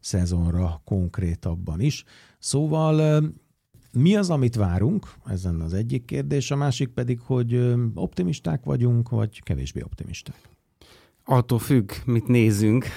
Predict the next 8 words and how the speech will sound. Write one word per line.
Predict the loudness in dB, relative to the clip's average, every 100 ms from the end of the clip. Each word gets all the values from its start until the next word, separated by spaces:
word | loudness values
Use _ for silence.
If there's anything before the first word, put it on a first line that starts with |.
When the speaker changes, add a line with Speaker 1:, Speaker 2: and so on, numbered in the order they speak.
| -2 0 0
Speaker 2:
<laughs> | -4 -20 -4
melyik | 2 2 4
régiót | 2 4 4 2 2
nézzük. | 2 2 2 -2 -4 -20 _ -6
Összességében | 0 0 2 2 2 4 4
a, | 2
a, | 0 0 2 2 0 -4 -12
ugye | -2 2